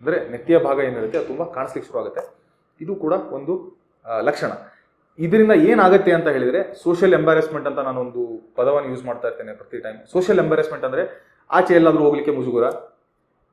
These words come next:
ಎಲ್ಲಾದ್ರೂ ಫಂಕ್ಷನ್‌ಗೆ ಹೋಗೋದಕ್ಕೆ ಮುಜುಗರ, ಸಂಬಂಧಿಕರೊಂದಿಗೆ ಒಂದು ಏನಾದ್ರೂ, ಆ, ಮಾತಾಡೋದಕ್ಕೆ ಅಥವಾ ಅಲ್ಲಿ ಹೋಗಿ ಅವ್ರನ್ನ meet ಆಗೋದಕ್ಕೂ ಕೂಡ ಮುಜುಗರ. ಯಾಕೆ ಅಂದ್ರೆ ಹೇರ್ಸ್, ಹೇರ್ಸ್ ಕಡಿಮೆ ಇದೆ, ಅದು hair loss ಆಗ್ತಾ ಇದೆ, hair thinning ಆಗ್ತಾ ಇದೆ. So, ಏನ್ doctor ಇದಕ್ಕೆಲ್ಲ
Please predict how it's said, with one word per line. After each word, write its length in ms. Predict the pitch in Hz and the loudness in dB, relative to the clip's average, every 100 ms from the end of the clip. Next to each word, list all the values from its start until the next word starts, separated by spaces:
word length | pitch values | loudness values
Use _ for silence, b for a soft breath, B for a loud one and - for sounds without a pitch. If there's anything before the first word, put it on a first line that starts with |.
| _ _ _ _ _ _ | _ _ _ _ _ _
ಎಲ್ಲಾದ್ರೂ 280 | 127 135 139 | -2 0 0
ಫಂಕ್ಷನ್‌ಗೆ 380 | - 160 175 156 | -2 -2 2 2
ಹೋಗೋದಕ್ಕೆ 320 | 143 139 127 | 4 2 -2
ಮುಜುಗರ, 360 | 117 113 120 135 | -6 -4 -4 -4
ಸಂಬಂಧಿಕರೊಂದಿಗೆ 1160 | - 143 143 143 131 131 131 127 120 123 123 123 | -6 -6 -4 -2 -2 -2 -8 -14 -16 -8 -2 0
ಒಂದು 220 | 117 120 | -2 -4
ಏನಾದ್ರೂ, 560 | 123 120 123 120 - _ _ - | -6 -4 -4 -4 -10 _ _ -6
ಆ, 380 | 117 113 113 | -2 0 0
ಮಾತಾಡೋದಕ್ಕೆ 560 | 131 160 160 147 135 135 | 0 4 4 4 2 0
ಅಥವಾ 260 | 131 131 127 | 0 0 0
ಅಲ್ಲಿ 160 | 127 | 0
ಹೋಗಿ 240 | 127 135 131 | -2 -2 -2
ಅವ್ರನ್ನ 220 | 127 127 | -2 -2
meet 160 | 156 | 0
ಆಗೋದಕ್ಕೂ 300 | 143 139 135 | 2 0 -2
ಕೂಡ 140 | - 127 | -6 -8
ಮುಜುಗರ. 340 | 123 117 120 151 - | -8 -10 -8 -8 -2
ಯಾಕೆ 220 | 151 147 | -2 -2
ಅಂದ್ರೆ 440 | 131 180 - - _ _ _ _ _ _ _ _ _ _ _ | -4 -6 -8 -18 _ _ _ _ _ _ _ _ _ _ _
ಹೇರ್ಸ್, 320 | 165 170 - 131 | 0 0 0 6
ಹೇರ್ಸ್ 380 | 165 165 165 | 8 8 4
ಕಡಿಮೆ 240 | - 147 131 | 0 2 2
ಇದೆ, 100 | 135 | 0
ಅದು 120 | 131 | 0
hair 180 | 127 127 | -4 -2
loss 180 | 127 127 | -2 -4
ಆಗ್ತಾ 160 | - | -8
ಇದೆ, 120 | 110 | -10
hair 220 | 131 131 131 | -6 -6 -6
thinning 240 | 131 113 | -10 -10
ಆಗ್ತಾ 180 | - 98 | -10 -12
ಇದೆ. 400 | 98 - _ _ _ _ _ _ _ _ _ _ | -14 -18 _ _ _ _ _ _ _ _ _ _
So, 100 | 165 | 6
ಏನ್ 160 | 175 202 | 6 8
doctor 240 | 170 147 | 6 6
ಇದಕ್ಕೆಲ್ಲ 400 | 143 135 131 123 | 2 0 -2 -2